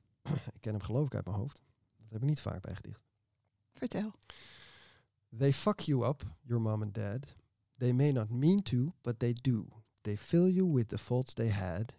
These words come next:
Speaker 1: and add some extra just for you. But they were fucked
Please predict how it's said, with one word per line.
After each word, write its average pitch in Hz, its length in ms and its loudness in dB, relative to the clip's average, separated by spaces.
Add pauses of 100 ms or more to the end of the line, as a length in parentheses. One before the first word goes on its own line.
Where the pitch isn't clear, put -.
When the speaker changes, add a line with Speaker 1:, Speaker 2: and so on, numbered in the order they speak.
Speaker 1:
and 107 220 -18
add 120 200 -2
some - 220 0
extra 113 480 -2 (100)
just - 340 -4
for 156 160 -2
you. 160 240 2 (600)
But - 440 2 (800)
they 143 200 4
were 160 120 2
fucked 98 360 0